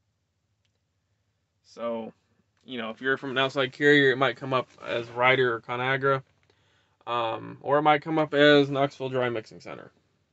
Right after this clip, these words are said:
Um, that's what pops up here. So that's where I'm at.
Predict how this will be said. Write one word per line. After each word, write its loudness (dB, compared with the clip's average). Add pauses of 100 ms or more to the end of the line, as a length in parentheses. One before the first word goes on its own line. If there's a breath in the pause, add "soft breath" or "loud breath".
(1700)
Um, -10
that's -20
what -6
pops -8
up -16
here. -10
So -6
that's -2
where -2
I'm 0
at. -2